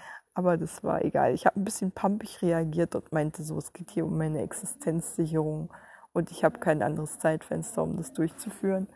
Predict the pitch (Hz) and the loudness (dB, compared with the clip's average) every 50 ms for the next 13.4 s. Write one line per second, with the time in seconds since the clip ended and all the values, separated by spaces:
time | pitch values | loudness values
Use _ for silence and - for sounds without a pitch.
0 | - - - - - _ _ - 190 175 170 180 180 180 180 185 - - 214 185 | -16 -20 -20 -20 -20 _ _ 0 2 2 4 4 4 2 0 -2 -2 -2 -4 -4
1 | - - - 180 175 175 - - 175 165 170 165 165 160 160 - - 180 180 - | -2 -2 -2 0 0 0 -2 -2 0 2 2 2 2 2 0 0 -2 -2 -4 -2
2 | - 180 175 160 165 165 165 - - 175 170 - - - - _ _ _ _ _ | 0 2 2 2 2 -2 -4 -4 -4 -6 -6 -6 -8 -14 -20 _ _ _ _ _
3 | - 190 185 170 - - - 165 170 170 - - 156 - - - 165 156 - - | 0 0 0 0 0 -4 -4 -4 -4 -6 -8 -10 -10 -10 -10 -12 -12 -12 -14 -18
4 | _ _ _ - - _ _ _ _ - _ - - 185 - _ - 180 165 - | _ _ _ -20 -20 _ _ _ _ -20 _ -8 -6 -6 -4 _ 0 0 2 2
5 | - - 156 - - - - _ _ _ _ _ _ - 180 - - - 165 165 | 2 0 0 0 -4 -14 -20 _ _ _ _ _ _ -4 -4 -4 -2 -2 0 2
6 | 160 165 160 160 160 - - - 165 165 160 160 160 160 165 - _ - - - | 2 2 0 -2 -2 -4 -4 -4 -2 0 0 0 0 -2 -4 -8 _ -20 -10 -6
7 | - 185 180 - - 202 180 - - 175 170 170 - 175 170 170 - 175 170 165 | -4 -4 -4 0 0 0 0 2 2 0 0 0 0 -2 -2 2 4 4 4 4
8 | - - - - 175 170 165 156 156 156 175 190 - - 190 - - 196 185 180 | 0 -8 -8 -4 -2 -2 -2 0 0 0 -2 -2 -4 -6 -10 -2 0 2 2 2
9 | 180 - - 180 180 - - - - 190 175 170 175 170 - - - 185 175 - | 0 -4 -4 -6 -6 -6 -8 -2 2 2 4 4 2 0 -2 -4 -4 -4 -4 -4
10 | 170 160 - - - 175 170 - - 160 165 165 - - - - 156 - - - | -4 -6 -8 -6 -4 -4 -4 -2 -2 -4 -4 -6 -8 -4 0 0 0 0 0 -2
11 | 165 170 - - - - - - - - - - - - _ _ _ - 185 160 | -4 -4 -6 -12 -20 -20 -20 -20 -20 -20 -20 -20 -20 -20 _ _ _ 0 4 4
12 | 160 151 160 170 185 190 - - 175 185 - - 170 170 170 170 - - - - | 4 4 4 4 4 4 4 2 0 0 2 2 2 2 2 0 -2 -2 0 0
13 | 165 - - 175 170 170 165 165 | 0 2 0 0 2 2 4 4